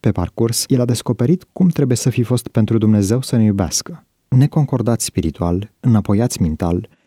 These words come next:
capabili să răspundem doar cu ceea ce lui Dumnezeu trebuie să-i se pară mormăieli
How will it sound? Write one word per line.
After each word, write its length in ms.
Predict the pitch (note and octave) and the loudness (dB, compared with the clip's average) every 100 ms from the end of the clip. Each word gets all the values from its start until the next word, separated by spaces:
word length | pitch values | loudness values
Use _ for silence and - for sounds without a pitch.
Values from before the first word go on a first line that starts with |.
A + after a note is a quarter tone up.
| _ | _
capabili 440 | - B2 C#3+ F3+ D#3+ | -4 0 0 0 0
să 140 | - | 0
răspundem 440 | D3 - D3 C3+ B2 | 0 0 2 2 2
doar 260 | A#2 F3 | 2 0
cu 140 | - C3 | -2 -2
ceea 200 | - B2 | -2 -2
ce 160 | - | 0
lui 160 | A2 G#2+ | 0 2
Dumnezeu 440 | G2+ G#2 F#2+ G#2 | 2 2 2 0
trebuie 280 | G2 G2+ G2 | -2 -2 -2
să-i 160 | - G2+ | -2 -2
se 160 | - | -2
pară 260 | F#2 G2 F#2+ | -2 0 2
mormăieli 680 | F#2+ F#2+ F#2+ F2 - - | 2 2 2 0 -4 -12